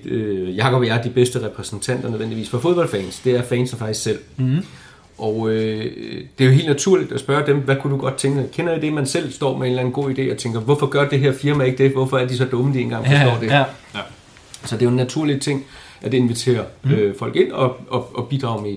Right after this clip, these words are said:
Speaker 1: idéer.
Speaker 2: Mhm.
Speaker 1: Øh, øh, simpelthen bare for at tage dem, altså lytte til dem og tage dem i ed.
Speaker 2: Mhm.
Speaker 1: Øh, den anden del er, at, øh, hvad kan man, altså, så det handler lidt om sådan at, at være tro mod, øh, de her fans. Den anden del er, at det kunne jo faktisk være, at der kom nogle gode idéer.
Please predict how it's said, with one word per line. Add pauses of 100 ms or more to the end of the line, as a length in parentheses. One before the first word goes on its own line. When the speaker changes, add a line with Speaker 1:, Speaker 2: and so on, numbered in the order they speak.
Speaker 1:
idéer.
Speaker 2:
Mhm.
Speaker 1:
Øh,
øh, (160)
simpelthen
bare
for
at
tage (120)
dem, (680)
altså (220)
lytte
til
dem
og
tage
dem
i
ed. (320)
Speaker 2:
Mhm.
Speaker 1:
Øh,
den
anden
del
er,
at,
øh, (540)
hvad
kan
man,
altså,
så
det
handler
lidt
om
sådan
at, (100)
at
være
tro
mod, (120)
øh,
de
her
fans.
Den
anden
del
er,
at
det
kunne
jo
faktisk
være,
at
der
kom
nogle
gode
idéer.